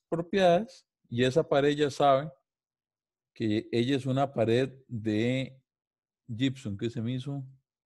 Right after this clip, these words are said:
Ok. Aquí está la composición. Composición tipo drywall, que en esencia es gypsum. Claro, en,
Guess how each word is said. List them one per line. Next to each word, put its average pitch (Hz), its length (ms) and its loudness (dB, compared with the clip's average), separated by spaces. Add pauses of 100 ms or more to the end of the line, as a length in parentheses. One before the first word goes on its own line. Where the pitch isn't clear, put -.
(2000)
Ok. 113 180 -6 (760)
Aquí - 200 -12
está 131 180 4
la 131 80 4
composición. 101 560 -4
Composición 110 600 -6
tipo 127 360 -2
drywall, 123 440 2
que - 160 -6
en - 220 -6
esencia 120 300 0
es 107 80 0
gypsum. 131 340 -2 (520)
Claro, 120 200 6
en, 101 260 -2